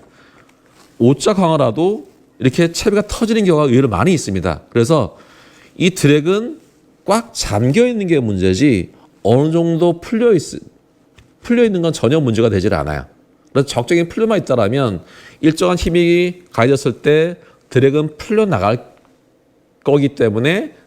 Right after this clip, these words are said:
터진 일은 없다라는 거죠. 그래서 뭐냐면 이 드랙은 적정히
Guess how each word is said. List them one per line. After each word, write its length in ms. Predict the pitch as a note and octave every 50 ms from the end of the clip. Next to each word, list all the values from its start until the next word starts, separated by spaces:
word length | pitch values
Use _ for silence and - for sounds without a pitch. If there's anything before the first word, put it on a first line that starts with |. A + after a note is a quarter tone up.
| _ _
터진 440 | - - - G#3+ G3 G#3 G3+ F#3 E3
일은 140 | D3 C#3+ C#3
없다라는 540 | G#2 C#2+ - - - E3+ F3+ F#3+ E3 B2+ G#2
거죠. 340 | F#2 E2+ G2 C3 G3+ C#4+ - - - _ _ _ _ _ _ _ _ _
그래서 200 | - - C#3+ E3
뭐냐면 580 | D3+ C3+ A#2+ G#2+ G#2 G2+ A#2+ D3 D3+ A2 D#2+ C#2+ - - - - _ _ _ _ _ _ _ _ _ _ _ _ _ _ _ _ _ _ _ _ _ _ _ _ _ _ _ _ -
이 80 | C3 C3+
드랙은 600 | - - C3 B2 B2 A#2+ D3+ G3+ F4+ E4 - - - _ _ _ _ _ _ _ _ _ _ _ _ _ _ _ _ _ _ _ _ _ _
적정히 840 | - - A#2+ - - - - - D#3 D3 D3+ E3 F#3 G#3+ E4 D4 -